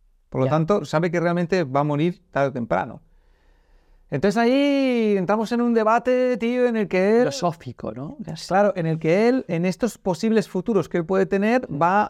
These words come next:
Speaker 1: hablando con sus amigos y les va borrando la memoria. Porque él puede hacerlo, tiene ese poder, el
Speaker 2: Claro,
Speaker 1: fundador
Speaker 2: sí,
Speaker 1: puede
Speaker 2: sí,
Speaker 1: borrar
Speaker 2: sí,
Speaker 1: la
Speaker 2: sí.
Speaker 1: memoria. Entonces, por eso todos estaban al principio de la serie ahí metidos y no sabían cómo habían llegado hasta allí, porque el fundador les había borrado la memoria
Speaker 2: Sí, sí,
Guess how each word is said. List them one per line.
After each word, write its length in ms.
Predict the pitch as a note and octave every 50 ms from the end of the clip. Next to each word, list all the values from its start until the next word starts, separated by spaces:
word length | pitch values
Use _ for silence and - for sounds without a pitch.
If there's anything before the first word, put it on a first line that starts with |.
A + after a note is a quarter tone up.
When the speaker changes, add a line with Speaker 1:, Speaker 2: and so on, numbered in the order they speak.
| -
Speaker 1:
hablando 840 | - D3 C#3 C3+ C3+ D3 E3+ F#3 G#3 A3 G#3+ G#3 A3 A#3+ E4 F4+ - _
con 160 | - D#3+ D3+
sus 240 | C#3+ - D3+ B2+ -
amigos 560 | C3+ B2+ D3+ F#3+ F#3 D3+ - B2+ - - _ _ _ _ _ _ _ _ _ _ _ _ _ -
y 140 | D#3+ E3 D#3+
les 160 | D#3 C3+ A#2+
va 100 | D3+ E3
borrando 380 | F3+ G3 F#3 F3+ F#3+ G3+ G#3+ G#3
la 80 | F3+
memoria. 520 | D3+ C#3 C3+ C#3+ E3+ F3+ D#3 B2+ C3 - _ _ _ _ _ _ _ _ _ _
Porque 240 | - D3+ C#3+ - F3
él 80 | F3+
puede 260 | D#3+ - F#3+ G3 F3 E3
hacerlo, 420 | C3 - - G#3 F3+ D3 C#3 B2+
tiene 180 | - D#3 F3 F#3
ese 160 | - - D#3
poder, 240 | D#3+ D3 E3+ F#3+ D#3
el 80 | C#3
Speaker 2:
Claro, 160 | C#3 D3+ D3
Speaker 1:
fundador 340 | D3+ D3 C#3+ C3+ C#3+ F#3 F#3+
Speaker 2:
sí, 60 | F3+
Speaker 1:
puede 160 | - F#3 G3 G3+
Speaker 2:
sí, 40 |
Speaker 1:
borrar 240 | E3 D#3+ D#3 D#3+ E3+
Speaker 2:
sí, 40 | E3+
Speaker 1:
la 60 | E3+ D#3+
Speaker 2:
sí. 20 |
Speaker 1:
memoria. 400 | D3+ D3+ D#3+ E3+ D#3 C3+ A#2 A2
Entonces, 460 | B2+ B2+ - E3 D3 D3+ C3+ - _ _ _ _ _ _ _ _ _
por 160 | - C#3+ C#3+
eso 260 | C#3+ - G3 G3 - -
todos 320 | - - D#3+ D#3+ E3 D#3
estaban 300 | D3+ D3+ - D#3+ D3+ D3+
al 80 | D3+ C#3
principio 540 | D3 D3 C#3 C3+ - E3+ D#3 D3 C3+ C3 A#2+
de 60 | B2
la 80 | B2 A#2+
serie 400 | - - D3+ D#3 C#3+ B2+ B2 A#2
ahí 160 | A#2 A#2+ B2+ C#3
metidos 400 | D3+ D3+ D3+ E3 F3 G#3 G3+ F3
y 60 | E3+
no 80 | D#3+
sabían 280 | D#3 - D3 C#3 C3+ C3+
cómo 200 | - C#3 B2+ B2+
habían 240 | B2 B2 B2 A#2+ B2
llegado 260 | B2 A#2+ A#2+ A#2+ A#2+
hasta 220 | A#2 G#2+ - -
allí, 320 | B2 C3+ E3 D#3 - - _ _ _ _
porque 240 | - - C3 - -
el 60 | B2+
fundador 400 | A2 - C3+ B2 A#2+ B2 B2+ D3
les 100 | D#3 C#3+
había 160 | C3 B2 C#3+ C#3+
borrado 300 | C3+ C3 B2+ C3 D3+ D#3+
la 100 | D3 B2+
memoria 480 | B2 A#2+ C3 D3 D3+ D3+ E3 F3+ G3
Speaker 2:
Sí, 60 | -
sí, 60 | -